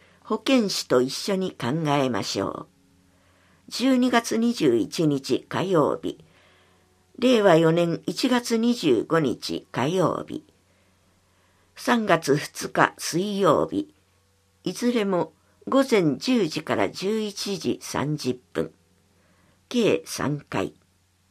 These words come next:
市立保健福祉センター四階、健康指導室。市民十九人。申し込みが多いときは抽選です。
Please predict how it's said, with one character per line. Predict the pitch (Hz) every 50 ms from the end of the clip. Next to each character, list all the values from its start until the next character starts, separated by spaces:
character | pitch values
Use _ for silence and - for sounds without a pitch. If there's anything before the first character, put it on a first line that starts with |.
| _ _ _ _ _ _ _ _ _ _ _
市 | - - 262 233
立 | 240 226 - - 165 165
保 | 160 156
健 | 156 - 254 233 220 220
福 | 220 - 233 - 220
祉 | 202 - - 180
セ | 180 - 214 185 147
ン | 117 120
タ | - - 104 104 85 90 95
ー | - -
四 | - 139 147 185 190 190
階、 | - _ 147 139 127 101 - - _ _ _ _
健 | - 170 202 240
康 | 240 240 _ - 214 202 202
指 | 196 - - 135 -
導 | - 127 82 - -
室。 | - - - - - - - - _ _ _ _ _ _ _ _ _ _ _ _ _ _ _ _ _ _ _ _ _ _ _ _
市 | - - - 233
民 | 247 214 175 147 131 123 117 -
十 | - - - 240 233 196 131 82 78 - -
九 | - 123
人。 | 117 127 135 113 - - - _ _ _ _ _ _ _ _ _ _ _ _ _ _ _ -
申 | - 226 262 294
し | 294 -
込 | - 247 226
み | 214 208 196
が | 196 170 - -
多 | - 180 196 202
い | 170 117 -
と | - 123
き | 120 - 78
は | 95 92 -
抽 | - - - 131 151 151
選 | 151 - 127 120 107 87
で | 82 98 101
す。 | - - - - -